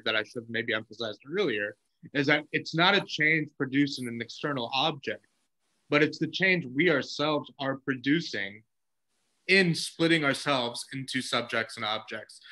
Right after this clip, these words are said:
through our own activity, through our own emancipation. So it's not just change in general, you're right, and I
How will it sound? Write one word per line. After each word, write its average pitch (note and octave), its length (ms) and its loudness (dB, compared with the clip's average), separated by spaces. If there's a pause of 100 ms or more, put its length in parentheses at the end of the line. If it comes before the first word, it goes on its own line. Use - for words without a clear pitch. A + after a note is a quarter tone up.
(160)
through C#3 140 4
our A#2+ 120 6
own A#2 200 4
activity, G#2+ 720 -2
through C3 120 -2
our A#2 100 4
own A#2 140 0
emancipation. A2 800 -4 (520)
So D3 140 2
it's C#3+ 160 0
not D#3 260 4
just D3 260 -2
change C#3+ 400 2
in A#2+ 120 -6
general, A#2 420 0
you're G#2+ 140 0
right, A2+ 240 4
and G#2+ 120 -2
I G#2 80 -2